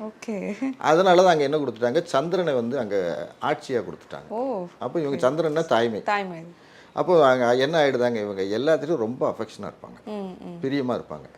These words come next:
Speaker 1: ம்.
Speaker 2: கொடுத்துருக்க உருவம் வந்து நண்டு.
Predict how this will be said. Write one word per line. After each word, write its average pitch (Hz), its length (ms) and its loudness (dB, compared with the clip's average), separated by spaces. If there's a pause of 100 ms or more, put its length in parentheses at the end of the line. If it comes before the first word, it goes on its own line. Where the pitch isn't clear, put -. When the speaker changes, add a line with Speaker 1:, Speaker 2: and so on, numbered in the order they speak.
Speaker 1:
ம். 180 220 -14 (580)
Speaker 2:
கொடுத்துருக்க 202 420 4
உருவம் 175 320 4
வந்து 127 240 -2
நண்டு. 104 340 -6